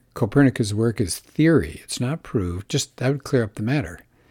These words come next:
Well, Galileo was working on this book called Dialogue of the Two Chief Systems of the World. And he, he showed it to the Pope. Pope said, "Yeah, go ahead.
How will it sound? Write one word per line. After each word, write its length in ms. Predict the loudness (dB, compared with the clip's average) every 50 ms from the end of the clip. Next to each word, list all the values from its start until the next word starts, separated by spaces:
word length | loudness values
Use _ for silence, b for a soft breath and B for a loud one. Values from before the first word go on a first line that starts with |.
| b b b b b b b b b b b b b b b b b 2
Well, 160 | 4 4 4
Galileo 500 | 4 4 4 4 4 4 6 6 4 4
was 140 | 4 2 0
working 320 | -2 -2 -2 -2 -2 -2 -2
on 160 | 0 -2 -2
this 160 | -2 -4 -4
book 240 | -4 -4 -4 -4 -4
called 220 | -4 -6 -6 -6
Dialogue 500 | -6 -4 -4 -2 -2 -2 -2 -4 -4 -6
of 60 | -8
the 100 | -10 -12
Two 320 | -10 -2 0 2 2 2 0
Chief 400 | -2 -4 -2 -2 -2 -2 -2 -2
Systems 540 | -2 -2 -2 -2 -4 -4 -6 -6 -6 -6 -8
of 100 | -8 -8
the 80 | -6
World. 400 | 0 4 4 4 4 2 -4 -10 b b b b b b b b b b b -2
And 140 | 0 2 2
he, 160 | 2 0 -2 -2
he 140 | -2 -2 0
showed 260 | 0 2 2 2 2
it 120 | 2 0 -4
to 40 | -8
the 80 | -10
Pope. 400 | -4 0 2 4 4 4 4 2
Pope 220 | -2 -6 -6 -6 -4
said, 160 | -4 -2 -2
"Yeah, 180 | -2 -2 -2
go 200 | -2 -2 -2 -2
ahead. 380 | 0 0 -2 -2 -4 -6 -10